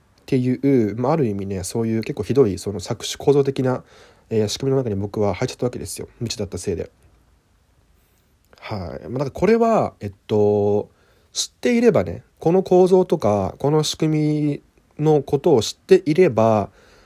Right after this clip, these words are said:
最初に気づくわけですよ。あ、これは、まあ、ちょっとね、まあ、一見すれば、なんだろう、まあ、美味しい話ではないけども、まあ、一見すればちょっといいかもしんないけども、うーん、なんかよくよく考えたら、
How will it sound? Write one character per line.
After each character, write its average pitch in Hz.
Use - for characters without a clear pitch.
最 185
初 196
に 170
気 -
づ -
く 143
わ 101
け -
で 80
す -
よ。 -
あ、 104
こ -
れ 175
は、 180
ま 120
あ、 -
ち -
ょ 175
っ -
と 110
ね、 95
ま 120
あ、 -
一 120
見 190
す 196
れ 208
ば、 110
な 113
ん 104
だ -
ろ -
う、 -
ま 107
あ、 -
美 117
味 156
し -
い 220
話 220
で -
は 104
な 107
い 117
け 104
ど 101
も、 101
ま 101
あ、 -
一 107
見 196
す -
れ 233
ば 208
ち -
ょ -
っ 165
と 101
い 135
い 147
か 104
も 98
し 131
ん 147
な 175
い 175
け 185
ど 202
も、 233
う 123
ー -
ん、 117
な 156
ん -
か 113
よ 120
く 175
よ 170
く -
考 170
え 170
た -
ら、 -